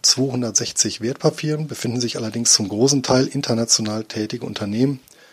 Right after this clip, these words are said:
sodass die Umsatzverteilung deutlich breiter gestreut ist. Von den Beteiligungen sind knapp drei Viertel aus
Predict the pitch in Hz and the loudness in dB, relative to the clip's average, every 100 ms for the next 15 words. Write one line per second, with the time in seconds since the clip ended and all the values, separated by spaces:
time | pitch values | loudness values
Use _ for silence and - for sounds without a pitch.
0 | _ _ - 113 95 - - 156 165 160 | _ _ -14 -4 -2 -2 2 6 6 4
1 | - - 131 127 131 127 - - 113 107 | 2 2 4 4 2 0 -8 -8 -6 -2
2 | 117 - - 110 117 120 90 - 110 - | -4 -4 0 4 6 6 4 2 0 -2
3 | 123 - - - - - - - - - | -6 -8 -10 -20 -20 -20 -20 -20 -20 -20
4 | _ _ - - 156 147 117 113 117 123 | _ _ -6 2 6 6 4 2 4 4
5 | 123 131 143 - 107 107 - 110 107 - | 6 6 2 -4 -6 -6 -2 -2 -2 0
6 | 104 131 - 131 135 - 101 104 - | 2 2 4 4 4 0 -2 2 2